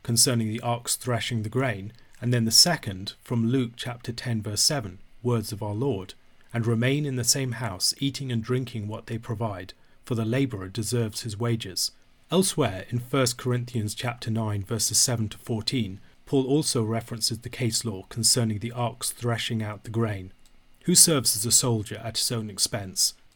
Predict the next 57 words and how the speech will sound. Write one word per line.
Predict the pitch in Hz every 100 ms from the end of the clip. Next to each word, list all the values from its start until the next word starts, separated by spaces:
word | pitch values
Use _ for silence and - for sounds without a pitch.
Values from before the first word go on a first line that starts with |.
| -
Who | 123
plants | - 127 113
a | 117
vineyard | 107 151 113 95 95
without | 117 117 110 110
eating | 135 120 110
any | 113 113
of | 107 104
its | -
fruit? | - 151 120 - - - - -
Or | -
who | 135 120
tends | 135 120 110
a |
flock | - 175 139 95 -
without | 120 117 113
getting | 127 120 110
some | - 120
of | 98
its | 113 -
milk? | 135 131 - - - - - -
Do | 104
I | 90
say | - 127
these | 113 104 -
things | 117 110 113
on | 95
human | - 135 110
authority? | 107 - 156 127 98 92 - _
Does | 143 135
not | 117
the | 135
law | 117 147 127
say | - 117
the | 104
same? | 107 156 143 90 - - - -
For | 120
it | 117
is | 113
written | 117 123 117
in | 113
the | 113
law | 110 113
of | 101
Moses, | 117 139 127 104 - - _ -
'You | 113
shall | - 131
not | 127 120
muzzle | 120 123 123 110
an | 110
ox | 135 104 - -
when | 110 107
it | 107
treads | - 120 101
out | 113 101
the | 113
grain.' | 110 123 110 87